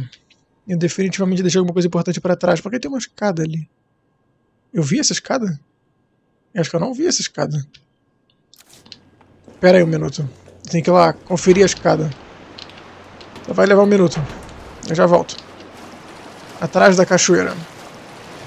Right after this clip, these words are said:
É que eu já matei as,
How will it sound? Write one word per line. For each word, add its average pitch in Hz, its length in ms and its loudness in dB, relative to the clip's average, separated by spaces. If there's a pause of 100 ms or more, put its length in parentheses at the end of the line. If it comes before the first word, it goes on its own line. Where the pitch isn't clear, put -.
(2250)
É - 60 -12
que - 60 -4
eu 180 40 4
já 170 120 6
matei 175 380 2
as, - 340 -2